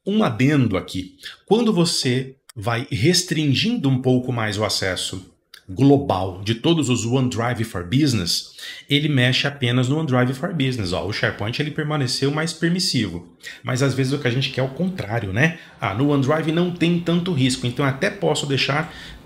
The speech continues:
que o usuário final, ele compartilhe coisas do seu próprio OneDrive for Business, que são personais, são pessoais, são nominais,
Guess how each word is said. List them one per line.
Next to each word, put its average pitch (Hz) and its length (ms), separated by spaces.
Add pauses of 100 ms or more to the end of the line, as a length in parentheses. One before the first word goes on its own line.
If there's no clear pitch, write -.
(180)
que - 140
o 139 80
usuário 117 400
final, 165 580
ele 117 140
compartilhe 107 560
coisas 101 400
do 95 100
seu 92 200
próprio 113 420
OneDrive 95 380
for 147 200
Business, 135 380
que - 100
são 95 200
personais, 113 560
são 104 100
pessoais, 117 720 (280)
são 104 200
nominais, 127 640